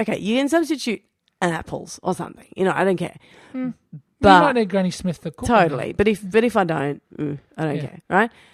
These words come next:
Speaker 1: Whatever.
Speaker 2: Well, you
Speaker 1: Get
Speaker 2: should
Speaker 1: me
Speaker 2: say
Speaker 1: some
Speaker 2: meh.
Speaker 1: nice
Speaker 2: Give me
Speaker 1: apples.
Speaker 2: or give me all the apples.
Speaker 1: Yeah. <laughs> Oh, yeah. <laughs> Totally.
Speaker 2: Safeway, I'm in you.
Speaker 1: All of the apples.
Speaker 2: All of the
Speaker 1: Yeah.
Speaker 2: apples.
Speaker 1: Uh, anyway.
Speaker 2: Just because apples.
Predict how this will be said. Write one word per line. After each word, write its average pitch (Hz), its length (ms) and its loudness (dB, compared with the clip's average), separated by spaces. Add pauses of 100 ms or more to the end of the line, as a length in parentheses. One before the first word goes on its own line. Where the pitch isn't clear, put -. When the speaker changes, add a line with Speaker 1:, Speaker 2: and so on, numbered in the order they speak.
(160)
Speaker 1:
Whatever. 160 280 -4
Speaker 2:
Well, 185 80 -4
you 196 60 -8
Speaker 1:
Get 175 140 0
Speaker 2:
should - 80 0
Speaker 1:
me 185 80 4
Speaker 2:
say 156 60 -6
Speaker 1:
some 165 180 0
Speaker 2:
meh. 175 300 2 (200)
Speaker 1:
nice 165 300 -4
Speaker 2:
Give 202 120 4
me 214 140 6
Speaker 1:
apples. - 200 -6
Speaker 2:
or 202 280 4
give 220 160 -2
me 214 160 2
all 196 220 2
the 202 160 0
apples. 147 580 -10 (100)
Speaker 1:
Yeah. 226 220 -2 (200)
<laughs> - 200 -10
Oh, 214 140 2
yeah. 202 300 2
<laughs> - 40 -14
Totally. 220 240 0
Speaker 2:
Safeway, 208 640 4
I'm 190 160 6
in 196 220 4
you. 180 160 4
Speaker 1:
All 254 220 10
of 240 200 10
the 214 80 8
apples. 196 680 6
Speaker 2:
All 202 200 2
of 202 120 2
the 190 120 0
Speaker 1:
Yeah. 175 200 2
Speaker 2:
apples. 180 540 -2
Speaker 1:
Uh, 220 180 4
anyway. 220 480 4 (140)
Speaker 2:
Just 190 380 -6
because 175 400 -10
apples. 160 520 -14